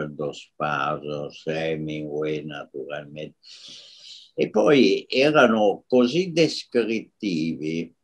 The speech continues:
che io, quando sono andato in America, sapevo già cosa volevo fotografare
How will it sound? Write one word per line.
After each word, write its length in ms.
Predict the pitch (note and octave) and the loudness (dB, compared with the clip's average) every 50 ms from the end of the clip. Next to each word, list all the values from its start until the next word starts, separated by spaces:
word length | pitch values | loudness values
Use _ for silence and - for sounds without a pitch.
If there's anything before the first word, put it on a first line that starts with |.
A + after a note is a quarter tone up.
| _ _ _ _ _ _ _ | _ _ _ _ _ _ _
che 140 | - A2 | 0 2
io, 580 | A#2+ C#3 F3 E3+ D3+ B2 G2+ E2+ D#2+ D2+ - _ | 2 4 4 6 6 6 6 4 2 -4 -8 _
quando 400 | _ A2 A2 B2 D3+ E3+ F3 D3+ | _ 2 2 4 4 4 2 0
sono 300 | - - - G2+ G#2 G2+ | 0 0 -4 -4 -2 -2
andato 540 | G2+ F#2+ F#2 F#2+ G2 G2+ G2+ G2+ - _ G#2+ | -2 -4 -2 0 2 4 4 2 2 _ 2
in 180 | G2 F#2 F2 F#2 | 2 2 2 0
America, 880 | F#2 F#2 F#2 F#2 F2+ E2+ D#2+ D#2 D2+ D2 D#2+ D#2+ - _ - - D2 | 0 0 0 0 -2 -2 -2 -4 -4 -4 -6 -6 -6 _ -8 -8 -6
sapevo 760 | D2 - - - A2 - - - D#3 G3 F#3+ E3 D#3 C#3 A2+ | -6 -8 -4 -4 -4 -4 0 2 4 4 4 4 6 4 4
già 460 | F2 - - B2 C#3 - E3+ E3 - _ | 4 2 2 2 4 4 2 -2 -4 _
cosa 400 | _ A#2+ C3+ D#3 E3+ F3 F3 D3+ | _ 2 2 2 2 2 0 0
volevo 640 | C3 B2 A#2+ A2+ G#2+ A2 B2 D3 E3 D#3+ D#3+ C#3+ B2 | 2 2 2 2 4 2 2 2 2 0 -2 -2 -4
fotografare 1500 | - - - A#2 A#2 _ G#2+ G2+ G2 G2+ G#2 G2+ F#2+ F2+ - - - B2 C3+ C3+ A#2 F2 D2+ C#2 E2 E2 D2+ - _ | -6 -8 -8 -8 -4 _ -2 -2 0 2 0 0 0 -2 -6 -4 -2 -2 0 0 0 -2 -2 0 -2 -2 -4 -6 _